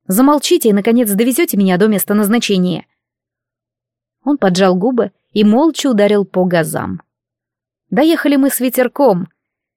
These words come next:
Еще и половину суммы мне вернули за проезд, но порадовало меня вовсе не это.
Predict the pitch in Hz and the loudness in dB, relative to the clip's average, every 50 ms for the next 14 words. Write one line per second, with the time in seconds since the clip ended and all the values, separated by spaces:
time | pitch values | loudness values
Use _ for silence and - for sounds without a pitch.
0 | _ _ _ - 196 - - 254 233 196 220 226 220 214 214 208 202 185 - - | _ _ _ -4 -2 0 0 0 0 2 2 2 2 4 2 2 0 0 -2 0
1 | 226 262 311 320 240 220 208 196 196 190 185 190 180 190 190 185 180 165 185 185 | 0 2 2 2 2 2 2 2 2 2 0 2 2 0 0 0 0 -2 -2 -2
2 | - 180 180 180 170 180 165 - _ _ - - - _ _ 285 311 302 240 - | 0 0 0 0 0 -2 -2 -4 _ _ -20 -20 -20 _ _ -2 -2 -2 -2 -2
3 | 233 214 220 240 247 214 202 208 202 196 196 190 196 196 185 190 202 196 - - | -2 0 0 0 0 2 2 2 2 2 2 2 2 2 2 0 0 0 -2 -4
4 | 185 180 175 165 156 160 - _ - | -4 -2 -2 -4 -6 -8 -12 _ -20